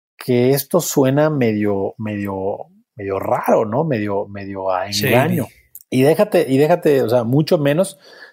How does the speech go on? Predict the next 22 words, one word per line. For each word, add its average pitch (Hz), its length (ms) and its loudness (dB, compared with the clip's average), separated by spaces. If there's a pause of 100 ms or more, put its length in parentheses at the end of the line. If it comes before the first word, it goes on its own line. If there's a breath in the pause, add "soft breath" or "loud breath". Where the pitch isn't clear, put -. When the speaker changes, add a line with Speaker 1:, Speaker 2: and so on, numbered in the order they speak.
Speaker 1:
si - 240 2
hay 151 140 4
una 175 140 2
enfermedad 135 480 2
para 135 160 2
la 113 160 2
cual 123 160 0
la 123 100 2
ciencia 123 380 -2
actualmente 120 460 -2
no 117 120 -2
tiene 117 240 -4
algún 110 500 -4
tratamiento 104 1000 -4
comprobado, 107 720 -2 (500 soft breath)
pues 123 160 0
entonces 131 360 0
te 147 100 -2
encuentras 123 420 0
en 120 80 0
un 120 120 -2
grupo 123 540 0